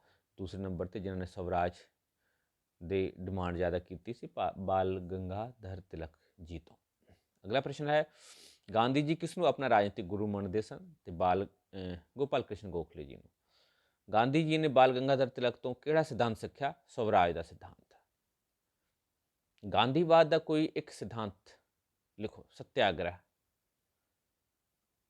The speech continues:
ਗਾਂਧੀ ਜੀ ਦੇ ਰਾਜਨੀਤਿਕ ਵਿਚਾਰਾਂ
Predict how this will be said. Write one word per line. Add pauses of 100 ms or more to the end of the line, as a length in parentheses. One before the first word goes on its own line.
(920)
ਗਾਂਧੀ
ਜੀ
ਦੇ
ਰਾਜਨੀਤਿਕ
ਵਿਚਾਰਾਂ